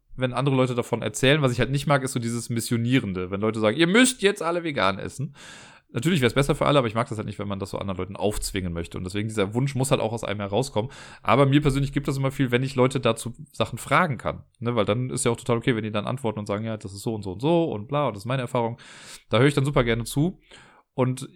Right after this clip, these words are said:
ja, mit jeder Person, die ich mehr darüber spreche oder mit der ich mehr darüber rede,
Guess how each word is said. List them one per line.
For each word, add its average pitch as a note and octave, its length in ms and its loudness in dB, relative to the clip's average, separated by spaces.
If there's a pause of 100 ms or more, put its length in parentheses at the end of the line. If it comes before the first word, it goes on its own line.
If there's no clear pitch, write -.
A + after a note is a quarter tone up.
(480)
ja, A2 140 6
mit G2+ 160 -4
jeder E3+ 180 6
Person, D3 460 4
die C3 160 0
ich - 180 -10
mehr B2+ 160 2
darüber A#2+ 240 2
spreche C#3 320 -4
oder A2 80 -4
mit A2 140 -6
der G#2+ 60 -2
ich - 80 -8
mehr B2 100 -4
darüber A2 240 0
rede, B2+ 240 2